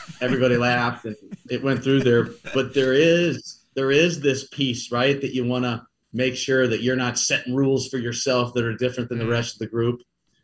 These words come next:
Speaker 1: And there is something, too, that I think you get more comfortable modeling the behavior, that if someone could bring their child on a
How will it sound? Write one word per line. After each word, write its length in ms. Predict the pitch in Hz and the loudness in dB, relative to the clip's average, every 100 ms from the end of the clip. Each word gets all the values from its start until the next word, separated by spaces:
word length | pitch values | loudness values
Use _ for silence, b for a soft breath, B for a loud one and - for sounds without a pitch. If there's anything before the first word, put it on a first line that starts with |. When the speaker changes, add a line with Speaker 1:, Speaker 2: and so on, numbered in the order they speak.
| - | -6
Speaker 1:
And 120 | 156 | 0
there 120 | 175 180 | 2 4
is 280 | 180 165 - | 4 2 -2
something, 420 | 175 165 147 143 | -2 -2 -2 -2
too, 320 | 165 151 143 | -2 0 2
that 260 | 131 123 - B B B _ 131 | 0 0 -6 B B B _ -10
I 40 | |
think 220 | 127 143 | -6 -6
you 80 | 143 | -4
get 180 | 135 135 | -2 -2
more 160 | 127 127 | -4 -4
comfortable 640 | 143 131 123 113 113 110 | -4 -4 -4 0 0 2
modeling 520 | 113 104 139 131 120 | 0 -2 -2 0 -2
the 80 | 110 | -2
behavior, 680 | 107 107 104 98 90 80 - | -6 -6 -8 -8 -12 -14 -18
that 520 | - _ _ _ 104 | -20 _ _ _ -8
if 120 | 104 | -6
someone 320 | - 127 127 | -4 -2 0
could 160 | 123 104 | -2 -2
bring 200 | 123 123 | 0 2
their 160 | 117 107 | 0 -2
child 380 | - 117 120 120 | -4 -4 -2 -2
on 120 | 113 | -2
a 160 | 107 | -6